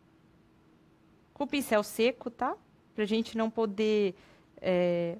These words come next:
molhar aqui também a massa, tudo. A gente vai ter um processo de secagem dessa massa. Espera aí,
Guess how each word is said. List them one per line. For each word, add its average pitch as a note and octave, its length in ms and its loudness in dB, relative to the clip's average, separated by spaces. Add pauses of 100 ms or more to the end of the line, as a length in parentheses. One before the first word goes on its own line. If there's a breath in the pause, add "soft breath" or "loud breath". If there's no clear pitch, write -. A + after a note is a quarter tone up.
molhar A#3 560 4
aqui G#3 380 -4
também G3 400 -2
a F3 80 0
massa, F#3 500 -4
tudo. G3+ 160 -10
A G#3 60 -4
gente G#3+ 220 -8
vai G#3+ 120 2
ter A3 160 -2
um A3 80 -2
processo G#3 460 -6
de G3+ 80 -6
secagem G#3+ 640 0
dessa F3+ 300 -2
massa. A#3+ 560 -2 (760 soft breath)
Espera C#4 420 4
aí, C4 220 4